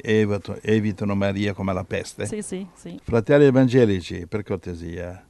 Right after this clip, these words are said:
Speaker 1: cominciate a predicare un po' sul grande esempio di Maria, di
Speaker 2: Sì.
Speaker 1: come lei amava Gesù, amava il Signore,
Speaker 2: Sì, sì.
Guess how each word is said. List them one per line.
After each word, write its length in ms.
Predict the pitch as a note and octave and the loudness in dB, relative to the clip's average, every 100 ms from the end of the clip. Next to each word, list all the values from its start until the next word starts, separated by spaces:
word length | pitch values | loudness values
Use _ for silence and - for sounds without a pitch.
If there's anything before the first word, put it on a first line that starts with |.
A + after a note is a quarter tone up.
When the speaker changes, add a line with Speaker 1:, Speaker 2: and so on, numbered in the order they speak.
| _ _ _ | _ _ _
Speaker 1:
cominciate 440 | - G#2 G2 B2+ B2+ | -8 -6 -2 -4 -4
a 40 | |
predicare 520 | G#2+ G2 F2+ E2+ F2+ | -4 -4 -6 -6 -6
un 60 | F2 | -6
po' 180 | - F#2 | -6 -8
sul 340 | - F2+ F2+ | -6 -8 -8
grande 800 | F2+ G#2 A#2+ C3 B2+ B2 A2 G#2 | -8 -6 -2 0 2 2 0 0
esempio 500 | G#2 G2 G2+ F#2+ - | -2 -2 -4 -4 -8
di 140 | F#2 F#2+ | -8 -6
Maria, 640 | F2+ F#2 F#2+ F#2+ F#2 F2 | -6 -6 -6 -6 -6 -6
di 100 | F2 | -8
Speaker 2:
Sì. 60 | - | -6
Speaker 1:
come 300 | G#2 F#2+ F#2 | -4 -4 -2
lei 320 | F#2 G2 F#2 | 0 0 0
amava 400 | F2 F2+ F#2 F2+ | -2 -4 -4 -6
Gesù, 460 | F2+ F2+ F2 F#2+ | -6 -8 -8 -6
amava 340 | F#2+ F2 F2 F2+ | -6 -4 -6 -6
il 80 | F2+ | -10
Signore, 720 | - F2+ F#2+ G2 G2 F#2+ F#2 | -10 -10 -8 -6 -6 -6 -8
Speaker 2:
Sì, 200 | F3 F#3 | -10 -12
sì. 180 | - - | -18 -20